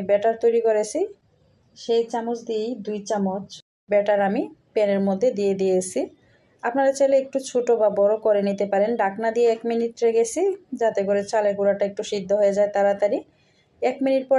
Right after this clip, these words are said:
ঢাকনাটা খুলে আমি উল্টিয়ে দিয়েছি। তো এইভাবেই কিন্তু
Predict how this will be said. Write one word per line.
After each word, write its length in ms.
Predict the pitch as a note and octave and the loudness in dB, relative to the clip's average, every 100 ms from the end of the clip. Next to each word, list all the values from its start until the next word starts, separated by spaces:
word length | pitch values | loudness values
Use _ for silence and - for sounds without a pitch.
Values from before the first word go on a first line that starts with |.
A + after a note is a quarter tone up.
| B3 | 2
ঢাকনাটা 360 | A3 A#3 A3+ A#3+ A#3+ | -2 -2 -2 -2 0
খুলে 260 | A3+ G#3+ C4 G3+ | 0 2 0 0
আমি 120 | A3+ G#3+ | -2 -2
উল্টিয়ে 320 | G3+ G#3+ G#3 F#3+ | -4 -2 -2 0
দিয়েছি। 340 | G3 G3 D4 F#4 - | -2 -2 -4 -6 -6
তো 80 | - F#3 A3 | -2 0 2
এইভাবেই 380 | A#3 B3 C4 B3+ | 2 2 2 0
কিন্তু 260 | B3+ B3 | -4 -4